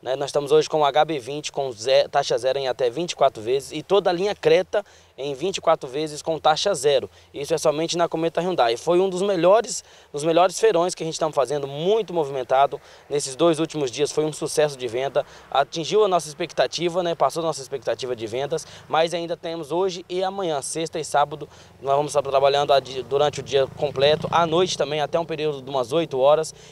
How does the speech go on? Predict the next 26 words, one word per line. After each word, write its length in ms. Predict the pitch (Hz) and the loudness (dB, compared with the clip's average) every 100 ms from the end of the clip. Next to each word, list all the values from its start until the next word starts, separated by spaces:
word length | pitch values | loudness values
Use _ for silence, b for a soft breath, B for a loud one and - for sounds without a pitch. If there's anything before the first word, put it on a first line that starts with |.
| B | B
Então 180 | - 165 | 2 4
eu 80 | 170 | 4
quero 180 | 180 | 2
convidar 380 | 170 185 175 185 | 0 -2 0 0
vocês 380 | 175 160 170 131 | 0 0 -2 2
a 80 | 131 | 0
vir 160 | 147 | 0
pra 160 | 139 127 | -2 0
cá 160 | 143 143 | 2 0
prestigiar 600 | 143 - 135 110 127 120 | -2 -6 -6 0 0 0
com 100 | 113 | -4
a 40 | |
gente, 320 | 117 147 147 - B B | -6 -6 -8 -14 B B
trazer 260 | 147 135 156 | 0 0 0
a 60 | |
criançada 500 | 156 151 127 135 135 | -4 -6 -2 0 0
pra 140 | 127 131 | 0 -2
brincar 260 | 123 127 | -2 -4
no 80 | 127 | -4
pula-pula, 560 | 110 117 113 139 147 135 | -4 -4 -2 0 2 2
tomar 280 | 127 123 147 | 2 0 0
um 60 | |
delicioso 480 | 139 131 - 143 113 | 0 -4 0 0 0
café 240 | 131 127 | -2 -4
da 80 | 123 | -2
manhã. 380 | 123 117 131 151 | -2 -2 -2 -4